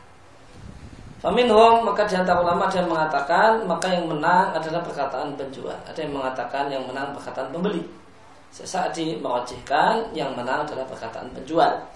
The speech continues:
dengan alasan hukum asal barang tidak ada cacatnya ketika diserah terimakan. Syekh Muhammad mengatakan adalah yang benar. Maka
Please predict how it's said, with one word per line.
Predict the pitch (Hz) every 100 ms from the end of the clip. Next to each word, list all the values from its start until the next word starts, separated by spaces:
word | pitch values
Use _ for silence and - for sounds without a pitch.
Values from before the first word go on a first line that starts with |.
| - - -
dengan | - 127 117
alasan | 120 117 - 151 190
hukum | 170 131 127 127
asal | - 135 123
barang | 117 127 151 175
tidak | 151 - -
ada | - 147 175 - - - - -
cacatnya | - - 123 - - - - - - - - - - - - -
ketika | - 147 147 135 170 - - -
diserah | 131 147 185 - - - - - - - - - - 160 139
terimakan. | 165 196 208 139 110 - - - - - - - - - - - - - -
Syekh | 123 131 135
Muhammad | 131 151 170 135
mengatakan | 127 120 - 147
adalah | 131 123
yang | 120
benar. | 123 131 202 - - - - - - - - - - - - - - 127
Maka | 117